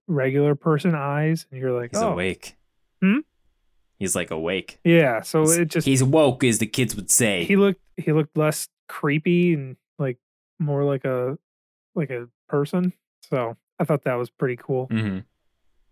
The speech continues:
Speaker 2: Yeah, one thing I wanted to talk to you about, because I think you offer a really int-, interesting, uh, perspective here, being that you're a father, a parent yourself,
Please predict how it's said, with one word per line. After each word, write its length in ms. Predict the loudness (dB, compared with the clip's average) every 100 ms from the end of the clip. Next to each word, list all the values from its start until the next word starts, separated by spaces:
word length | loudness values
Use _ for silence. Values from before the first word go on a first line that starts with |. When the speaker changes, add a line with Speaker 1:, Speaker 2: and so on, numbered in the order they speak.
| _ _ _ _ _ _ _ _ _ _ _ _
Speaker 2:
Yeah, 200 | -8 -8 -8 -16 _ -4
one 240 | 0 4
thing 100 | 4
I 60 | 4
wanted 260 | 2 0
to 80 | 0
talk 180 | -2 -2
to 100 | 0
you 140 | 2 2
about, 440 | 0 0 -2 -4
because 340 | -6 0 0
I 100 | 2
think 200 | 0 0
you 180 | 0 2
offer 320 | 2 0 -2
a 40 | 0
really 240 | 0 0
int-, 300 | -2 -4 -8 -12 _
interesting, 500 | -6 -4 -4 -2 -2
uh, 180 | 0 -2
perspective 540 | -4 -4 -4 -4 -6 -6
here, 320 | -6 -6 -10 _ _ _ -4
being 200 | -2 -2
that 180 | -4
you're 500 | -4 -4 -2 -2 -4 -6
a 60 |
father, 540 | -8 -4 -2 -2 -2 -4
a 80 | -8
parent 340 | -6 -6 -6
yourself, 480 | -8 -4 -4 -4